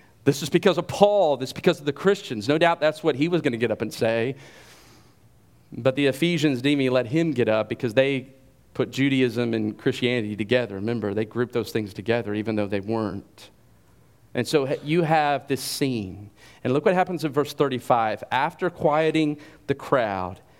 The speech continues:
thirty-five, the city clerk comes in and says, "Men of Ephesus, what man is there, after all, who does not know that the city of the Ephesians is the guardian of the temple of the great Artemis,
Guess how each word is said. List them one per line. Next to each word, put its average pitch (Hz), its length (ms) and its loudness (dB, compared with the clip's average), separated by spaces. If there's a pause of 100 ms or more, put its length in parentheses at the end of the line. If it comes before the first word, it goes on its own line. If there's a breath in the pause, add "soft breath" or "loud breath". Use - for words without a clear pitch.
(580 soft breath)
thirty-five, 113 560 0 (280)
the 120 140 2
city 170 300 0
clerk 175 380 -2
comes 123 280 -2
in 123 140 0
and 113 100 -4
says, 123 200 -2
"Men 147 140 2
of 143 100 -2
Ephesus, 143 720 -4 (460)
what 226 180 2
man 208 180 2
is 175 140 0
there, 147 160 4
after 160 280 0
all, 180 200 4
who 165 120 -2
does 156 200 0
not 170 240 2
know 180 320 4
that 143 160 2
the 143 80 -10
city 185 320 0
of 180 80 2
the 151 60 -6
Ephesians 160 500 -2
is 131 100 -2
the 135 80 0
guardian 156 460 2
of 139 80 -4
the 139 40 -4
temple 160 360 -2
of 139 40 -4
the 143 60 -4
great 143 220 0
Artemis, 143 760 -2